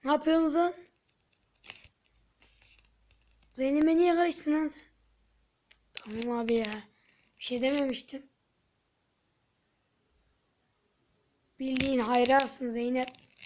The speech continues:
Bayağı iyi oynuyorsun. Siz de onun kanalına gitmeyi unutmayın arkadaşlar.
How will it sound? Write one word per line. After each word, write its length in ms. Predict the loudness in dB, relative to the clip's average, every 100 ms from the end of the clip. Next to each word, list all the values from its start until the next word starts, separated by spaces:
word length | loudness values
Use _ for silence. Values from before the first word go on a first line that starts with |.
| -12 -10 -12 -8
Bayağı 400 | -4 0 2 4
iyi 100 | 4 2
oynuyorsun. 680 | 2 0 -2 -4 -4 -6 _ _ _ _ _ _
Siz 260 | -12 -4 0
de 60 |
onun 180 | 0 0
kanalına 420 | -2 0 0 0
gitmeyi 400 | -2 -4 -2 -2
unutmayın 340 | -2 -2 -2 0
arkadaşlar. 760 | -2 -2 -2 -2 -2 -4 -8